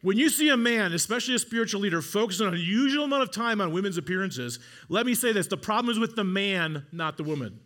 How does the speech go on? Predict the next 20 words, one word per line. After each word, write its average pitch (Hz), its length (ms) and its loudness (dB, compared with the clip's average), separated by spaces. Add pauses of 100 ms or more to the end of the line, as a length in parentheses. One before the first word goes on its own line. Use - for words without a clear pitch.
okay? 151 420 -4 (680)
Jesus 226 540 2
changed 254 540 0
this 214 240 -2
cultural, 240 600 -4
sexual 240 580 -4
stigmatization 185 960 -4 (260)
of 127 200 -4
women. 110 400 -8 (500)
Why 220 480 0
does 269 180 0
the 240 100 -2
church 202 360 0
do 285 160 0
this? - 580 -2 (920)
Several 156 420 -4
theories. 151 400 -4
Some 165 140 -8
people 160 200 -8
think 170 240 -6